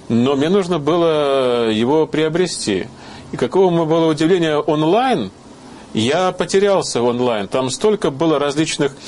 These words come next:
скребков всевозможных, что я понял, мне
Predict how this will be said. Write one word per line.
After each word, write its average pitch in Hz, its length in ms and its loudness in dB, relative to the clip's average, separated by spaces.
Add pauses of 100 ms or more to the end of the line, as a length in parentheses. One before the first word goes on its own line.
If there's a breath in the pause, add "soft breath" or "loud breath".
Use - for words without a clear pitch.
(140)
скребков 175 760 0 (540 loud breath)
всевозможных, 170 1040 0
что - 180 -2
я 160 100 2
понял, 214 300 0
мне 165 80 0